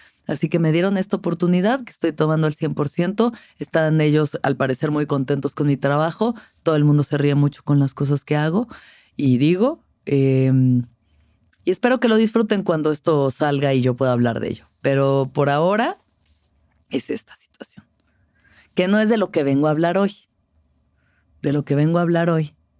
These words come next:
es de la comparación. Entonces, cuando yo llego a este nuevo proyecto, pues, de entrada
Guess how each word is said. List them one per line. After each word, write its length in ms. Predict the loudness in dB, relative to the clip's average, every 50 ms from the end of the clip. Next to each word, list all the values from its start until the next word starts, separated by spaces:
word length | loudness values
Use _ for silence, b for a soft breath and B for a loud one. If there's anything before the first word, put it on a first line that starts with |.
| _ _ -6
es 140 | -4 0
de 80 | 0 0
la 120 | -2 -2
comparación. 680 | -4 -4 -4 -4 -2 -2 -4 -4 -4 -4 -4 -4 -4 -4 _ _ _ _ _ _ _ _ b b b b b b b b b b b b b
Entonces, 340 | _ _ -10 -10 -10 -8 -4
cuando 240 | -2 0 2 2
yo 160 | 2 2 2 2
llego 480 | 2 2 0 0 0 -2 -2 -4 -4 -6 _ _ _ _ _ _ -8
a 140 | -6 -4 -4
este 600 | -4 -6 -8 _ -4 -2 -2 -2 -2 -6 -8 -12 _ -6
nuevo 340 | -2 -2 0 0 0 -2
proyecto, 640 | -2 -2 0 0 2 0 -2 -4 -8 -10 -10 -10 -10 _ _ _ _ _ _ _ b b b b b b b b b b b b _
pues, 560 | 0 0 2 2 2 0 0 -2 -4 -8 -14 _ -6
de 120 | -4 -2
entrada 600 | -2 -2 0 0 0 0 0 0 -2 -2 -4 -6